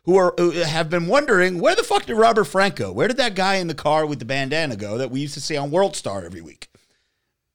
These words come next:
I done bounced, man. I'm a podcaster now. I do the Parler. I do a little bit of TikTok. I do Facebook here and there. But it became unfun when anything I posted would get pulled for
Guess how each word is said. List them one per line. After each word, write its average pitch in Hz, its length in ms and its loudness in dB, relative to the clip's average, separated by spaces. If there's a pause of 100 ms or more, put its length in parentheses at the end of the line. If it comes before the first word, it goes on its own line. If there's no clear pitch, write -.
(760)
I 143 100 2
done 143 260 2
bounced, 110 440 -8
man. 80 200 -12
I'm 123 120 -2
a 139 60 0
podcaster 85 800 -8
now. 73 260 -20 (360)
I 135 120 2
do 147 140 4
the - 80 0
Parler. 156 600 4
I - 100 -4
do 139 180 2
a - 20 2
little 143 200 2
bit 139 140 2
of 131 80 -4
TikTok. 151 600 0
I 143 80 0
do 147 140 2
Facebook 151 580 0
here 147 200 2
and 147 120 0
there. 147 220 2 (260)
But 175 140 4
it 196 140 0
became 226 380 -2
unfun 185 680 2
when 131 280 -6
anything 165 600 -2
I 143 140 2
posted 113 640 -2
would 117 160 -2
get 120 200 -2
pulled 113 380 -2
for 107 380 -6